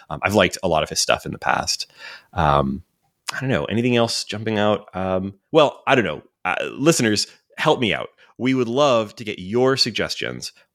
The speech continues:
on what's good in this year's comp, or just what's interesting. You know, even if you think, "Ah, the, the artwork on that one looks cool and I wanna hear more about it before I decide to spend my time on it," we're happy to help you with that. Um,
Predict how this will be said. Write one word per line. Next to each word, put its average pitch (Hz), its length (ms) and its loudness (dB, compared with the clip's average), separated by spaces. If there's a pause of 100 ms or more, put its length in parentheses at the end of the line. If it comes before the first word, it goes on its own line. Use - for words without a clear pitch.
on 85 360 2 (100)
what's 95 360 2
good 92 380 0
in 82 180 -4
this 82 160 -6
year's 71 240 -6
comp, - 400 -14
or 180 180 6
just 175 200 -4
what's 131 280 2
interesting. 110 520 -2
You 82 60 -4
know, 78 120 -4
even 110 180 -2
if 113 140 -2
you 107 60 -2
think, 104 280 -4
"Ah, 104 220 2
the, 104 140 -2
the 107 160 -4
artwork 131 360 0
on 127 120 0
that 143 120 -2
one 107 140 -2
looks 101 180 -6
cool 127 300 0
and 95 100 0
I 113 60 -2
wanna 107 200 -4
hear 110 200 -2
more 120 220 2
about 123 240 0
it 69 80 -6
before 78 260 -4
I 73 40 -4
decide 87 320 -4
to - 40 -4
spend 113 240 0
my 113 80 2
time 127 240 2
on 80 140 0
it," 71 80 -4 (340)
we're 226 120 6
happy 76 200 -2
to 65 80 -6
help - 220 -6
you 65 40 -8
with 73 120 -8
that. 143 220 2 (420)
Um, 90 280 2